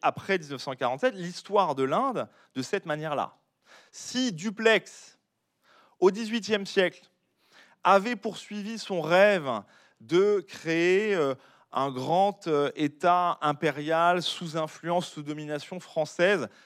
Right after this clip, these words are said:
dans la zone dravidienne, c'est-à-dire la moitié sud de l'Inde, eh bien l'Inde n'aurait jamais re-, re-, n'aurait jamais, euh, ras-, ressemblé à ce qu'elle est devenue. Et vous auriez aujourd'hui, euh, des spécialistes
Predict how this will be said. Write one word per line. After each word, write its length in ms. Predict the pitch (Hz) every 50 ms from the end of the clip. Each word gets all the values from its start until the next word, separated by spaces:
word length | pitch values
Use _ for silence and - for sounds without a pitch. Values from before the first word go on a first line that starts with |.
| _ _ -
dans 260 | 117 147 165 190 196
la 120 | 175 151
zone 260 | 135 131 180 190 185
dravidienne, 680 | 160 151 156 151 147 156 160 147 147 156 156 143 131 117
c'est-à-dire 300 | - - 117 120 151 151
la 80 | 143 131
moitié 320 | 139 156 151 - - 151
sud 340 | 139 - - - 214 190 151
de 100 | 131 135
l'Inde, 380 | 135 160 220 262 262 170 110 - - _ _ _ _ _ - _
eh 60 | 113
bien 240 | 113 113 131 131 123
l'Inde 400 | 131 175 226 254 196 120 95 92 - _ _ _ _ _
n'aurait 220 | - 123 131 131 131
jamais 320 | - 147 143 156 180 185
re-, 640 | 151 131 143 135 110 104 110 120 120 110 - - 95
re-, 380 | 110 110 107 113 120 131 104
n'aurait 220 | 123 113 117 123 113
jamais, 360 | 113 123 123 139 165 190 185
euh, 140 | 156 123 113 - _ _ _ _
ras-, 340 | - 104 131 127 - -
ressemblé 600 | - 131 110 131 131 - - 147 127 139 160 196 190
à 100 | 156 120
ce 120 | - -
qu'elle 160 | - 135 127
est 80 | 135 131
devenue. 580 | 123 117 127 120 123 139 151 170 208 262 277 269 - _ _ _ _
Et 80 | 147
vous 300 | 147 156 170 185 175 165
auriez 340 | 170 147 151 156 165 202 254
aujourd'hui, 680 | 277 233 165 139 151 131 131 120 127 156 208 254 277 277
euh, 140 | 208 151 - - - - _ _
des 100 | 143 156
spécialistes 720 | - - 190 180 - - 170 160 165 185 185 - - -